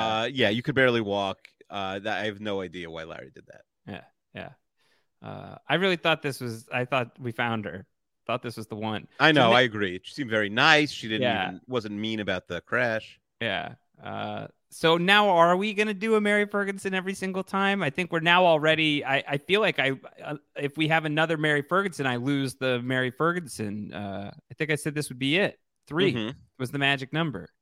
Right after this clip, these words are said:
Speaker 1: Yes. Well, you won the Hulu one, but yeah.
Speaker 2: Yeah, I gotta, I gotta take my wins where I can. Uh, Kevin, do you think that, uh, young Larry, do you think we'll see it by the end of the season? Will we see a produced episode of the show?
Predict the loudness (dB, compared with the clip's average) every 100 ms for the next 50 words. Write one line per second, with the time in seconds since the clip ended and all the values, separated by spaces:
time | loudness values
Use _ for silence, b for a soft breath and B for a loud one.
0 | _ 0 2 2 -2 -10 -20 _ _ _
1 | 2 2 4 4 2 2 -2 -2 -4 -6
2 | -8 -4 0 2 4 2 0 -4 -8 -2
3 | 0 0 -2 -4 -2 -4 -4 -6 -4 -4
4 | -4 -6 -6 -8 -8 -10 -10 -10 -12 -16
5 | _ _ _ _ -4 -2 -2 0 0 2
6 | 0 0 0 4 4 4 2 0 0 2
7 | 4 4 6 6 6 6 2 -2 0 0
8 | 0 -4 0 0 2 2 2 0 -2 -4
9 | -8 -6 -4 -4 -2 -2 -2 -2 -2 0
10 | -2 0 0 2 0 0 -2 -2 -2 -8
11 | 2 2 4 0